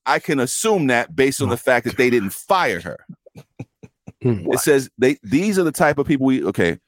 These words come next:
Speaker 1: "From what I understand, the school district allowed her to resign, but there are many who feel that she should have been terminated."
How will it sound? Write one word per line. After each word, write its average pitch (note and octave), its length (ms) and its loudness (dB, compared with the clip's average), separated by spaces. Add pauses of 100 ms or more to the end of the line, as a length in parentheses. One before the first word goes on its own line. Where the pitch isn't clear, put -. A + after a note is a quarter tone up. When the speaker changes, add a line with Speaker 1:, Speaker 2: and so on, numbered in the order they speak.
(260)
Speaker 1:
"From B2 140 -2
what D3 120 6
I F3+ 40 0
understand, E3 340 0
the A#2+ 40 0
school E3 260 0
district D3 320 -2
allowed B2 260 2
her C3+ 80 0
to A2+ 60 0
resign, A2 460 0
but G2+ 160 -2
there G#2+ 160 4
are G2 60 2
many A#2+ 260 0
who A#2 180 -2
feel A2+ 380 2
that F#2+ 120 2
she - 160 -2
should G2 180 0
have F2 80 0
been E2 140 0
terminated." D#2 540 0